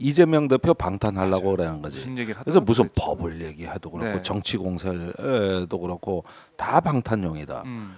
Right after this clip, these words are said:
Speaker 1: 이랬거든요. 이게 한동훈식 프레임이었다. 근데 오늘날 그 방탄정당은 민주당이라기보다는 국민의힘이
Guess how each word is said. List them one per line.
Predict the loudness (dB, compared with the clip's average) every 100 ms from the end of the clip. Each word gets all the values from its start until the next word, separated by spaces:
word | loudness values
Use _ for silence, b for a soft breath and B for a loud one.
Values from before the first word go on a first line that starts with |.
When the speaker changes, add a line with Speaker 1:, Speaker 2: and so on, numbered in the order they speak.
| -10
Speaker 1:
이랬거든요. | 0 2 2 0 -2 -6 -8 _ -4
이게 | 2 2
한동훈식 | 2 4 6 8 6 4 -2
프레임이었다. | -2 -2 -2 -6 -12 -14 -16 -18 _ _ B B B B B B
근데 | -2 4 6
오늘날 | 8 6 6 4 2
그 | 2 -4
방탄정당은 | -2 -6 -4 -4 -2 -2 -2 -2 -2 -4 -8 -14 -20 b b _ -2 -2 0
민주당이라기보다는 | 2 2 2 2 2 -2 -2 -4 -6 -10 -10
국민의힘이 | -2 2 4 4 2 0 0 0 -2 -4 -10